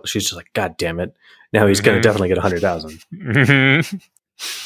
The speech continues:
Speaker 2: Fortunately, he did not get up to a thousand, but he got close.
Speaker 1: No.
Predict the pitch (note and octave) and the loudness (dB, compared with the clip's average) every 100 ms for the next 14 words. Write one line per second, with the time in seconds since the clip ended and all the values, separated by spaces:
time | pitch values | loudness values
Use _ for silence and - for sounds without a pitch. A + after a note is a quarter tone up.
0 | - - - - - D#3+ - B2+ B2 A2+ | -16 -18 -20 -6 0 0 0 -2 0 -2
1 | A2 A#2+ - B2 G2+ - A2 A2 G#2+ G2 | 0 0 2 2 2 2 0 2 0 -2
2 | F2+ F#3+ D3+ - - F#3 - - - _ | -4 -2 -2 0 0 0 -2 -10 -12 _
3 | A#2 A2 F#2+ E2+ E2 | 0 0 0 -4 -10